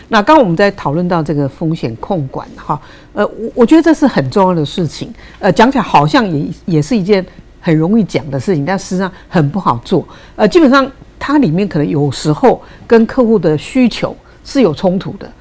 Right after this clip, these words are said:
呃，甚至有时候客户会觉得，“我就是想要把风险转嫁给你啊，你怎么回过头要我在做什么，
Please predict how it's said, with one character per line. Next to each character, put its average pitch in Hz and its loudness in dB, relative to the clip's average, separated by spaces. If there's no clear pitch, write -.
呃， 220 2
甚 370 2
至 320 2
有 196 2
时 285 2
候 277 6
客 285 2
户 269 6
会 247 4
觉 190 0
得 190 0
，“我 185 0
就 285 0
是 254 -2
想 175 -4
要 170 -2
把 165 -4
风 175 -6
险 147 -2
转 120 -4
嫁 170 0
给 143 -2
你 151 -2
啊， 156 -8
你 196 2
怎 185 0
么 180 2
回 185 4
过 220 4
头 156 0
要 196 2
我 135 0
在 135 0
做 190 0
什 151 -4
么， 131 -6